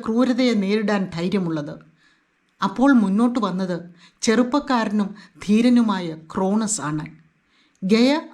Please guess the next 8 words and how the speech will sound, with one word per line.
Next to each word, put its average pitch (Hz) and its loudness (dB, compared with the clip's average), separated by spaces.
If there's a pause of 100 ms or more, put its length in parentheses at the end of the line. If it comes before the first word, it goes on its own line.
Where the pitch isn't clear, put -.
(100)
അവന് 247 2 (180)
രഹസ്യമായ 247 0 (300)
ആയുധങ്ങളും 240 2 (320)
ബുദ്ധിയും 220 2 (200)
എല്ലാം 202 0 (100)
നൽകി. 151 -6 (720)
രാത്രിയുടെ 277 2
ഇരുണ്ട 254 2